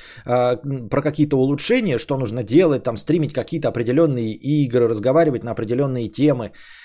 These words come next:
я этого не касаюсь не потому, что я этого не знаю, а потому что мне это не интересно. А говорю я то, что интересно мне. То есть я-то х-, нахожусь на пике своей формы по своим, э, представлениям.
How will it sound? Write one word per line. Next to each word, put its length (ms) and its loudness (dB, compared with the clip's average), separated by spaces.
я 560 4
этого 520 6
не 180 4
касаюсь 500 2
не 100 0
потому, 300 0
что 140 -2
я 160 4
этого 200 2
не 120 -2
знаю, 560 -4
а 120 -4
потому 260 2
что 140 0
мне 200 2
это 140 -2
не 140 -2
интересно. 720 0
А 160 0
говорю 500 4
я 400 2
то, 140 6
что 200 2
интересно 540 4
мне. 240 4
То 100 -4
есть 180 -4
я-то 280 2
х-, 100 -10
нахожусь 500 -2
на 100 0
пике 300 -2
своей 280 0
формы 420 -2
по 80 -10
своим, 400 -6
э, 100 -4
представлениям. 800 0